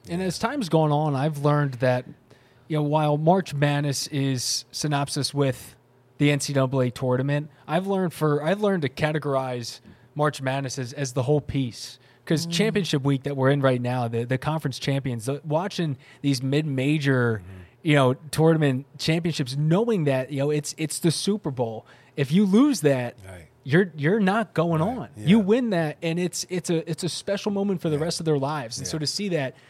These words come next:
Speaker 1: night in and night out's
Speaker 2: Yeah.
Speaker 1: a beautiful thing.
Speaker 2: A-, and you could be in those other conferences. You can be number one ranked and lose and don't get in the N C double A.
Speaker 1: Right.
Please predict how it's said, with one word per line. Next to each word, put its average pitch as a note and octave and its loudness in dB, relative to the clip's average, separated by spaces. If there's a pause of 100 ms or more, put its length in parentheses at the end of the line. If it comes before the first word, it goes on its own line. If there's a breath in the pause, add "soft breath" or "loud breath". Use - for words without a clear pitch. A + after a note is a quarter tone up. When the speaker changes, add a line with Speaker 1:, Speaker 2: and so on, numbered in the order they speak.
(460 soft breath)
Speaker 1:
night D#3+ 2
in E3 0
and C#3+ -2
night C#3+ 0
out's C3 -2
Speaker 2:
Yeah. A#2+ -6
Speaker 1:
a - -10
beautiful B2 -4
thing. C3+ -6
Speaker 2:
A-, D3+ -6
and D3 0
you C#3+ -4
could C3 -8
be B2 -6
in A#2 -10
those A2+ -8 (280)
other A2+ -4
conferences. A#2 -6
You B2 -8
can B2+ -6
be A#2 -6
number B2+ -4
one A#2+ -4
ranked B2 -2 (100)
and A#2 -4
lose C3+ -2
and A2 -4
don't A#2+ 0
get A#2+ 0
in A#2 -2
the A2+ -4
N A2+ -4
C A#2 -6
double A2+ 0
A. G#2+ -6 (120)
Speaker 1:
Right. C#3 6